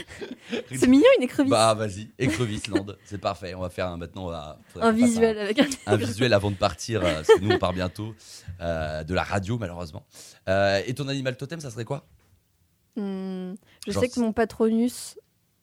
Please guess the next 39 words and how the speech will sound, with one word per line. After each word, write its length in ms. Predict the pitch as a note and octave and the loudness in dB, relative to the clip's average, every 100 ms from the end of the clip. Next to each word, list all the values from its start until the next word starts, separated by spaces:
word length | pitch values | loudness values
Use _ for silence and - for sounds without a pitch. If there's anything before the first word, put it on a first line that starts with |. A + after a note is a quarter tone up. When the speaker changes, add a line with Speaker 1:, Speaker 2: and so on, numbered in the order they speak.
| _ | _
Speaker 1:
il 60 | G#3+ | -4
me 40 | G3+ | -4
semble 320 | - A#3 A#3 | -2 -4 -4
que 60 | |
c'est 180 | - G#3 | -6 -8
genre, 240 | G3 G3+ F#3+ | -6 -6 -6
euh, 460 | G3 F#3+ F#3+ F#3+ G#3+ _ _ _ _ _ | -8 -6 -6 -8 -12 _ _ _ _ _
un 100 | G#3 | -4
lynx, 300 | G3 G3+ G#3 - | -2 -2 -4 -10
un 20 | |
truc 140 | - - | -16 -10
comme 140 | F#3+ | -10
ça. 180 | G3+ G3+ _ _ - | -10 -14 _ _ -16
Speaker 2:
Ok. 200 | G#2+ G#2+ F#2+ | -14 -10 -10
Speaker 1:
Je 60 | - | -10
sais, 160 | - | -10
ça 60 | F#3 | -10
Speaker 2:
Moi, 40 | A2+ | -8
Speaker 1:
fait 80 | G#2 | -4
Speaker 2:
c'était 120 | G#2 | -2
Speaker 1:
longtemps 180 | F#2+ F2+ | 0 0
que 40 | |
Speaker 2:
un 60 | F2+ | -2
Speaker 1:
je 40 | |
fais. 40 | F#2+ | -2
Speaker 2:
lévrier, 540 | G#2 F#2+ G#2 G2 G2+ - | -4 -6 -10 -10 -10 -14
hein, 100 | F2+ | -12
une 100 | F2+ | -12
sorte 160 | - | -12
de 60 | F#2+ | -12
lévrier. 320 | F2+ F2+ F2 | -12 -12 -14
Speaker 1:
Stylé. 420 | F#2 G2 F#2 E3+ - | -10 -6 -2 -4 -6
Speaker 2:
Enfin, 120 | - | -14
un, 360 | - _ - F2 | -20 _ -18 -16
ouais, 60 | |
c'est 120 | F#2+ _ | -16 _
pas 120 | D#2 | -20
mal. 140 | D2+ _ _ _ _ A3 - _ - - - | -20 _ _ _ _ -16 -16 _ -20 -20 -16
J'avoue, 200 | - D#2+ | -12 -12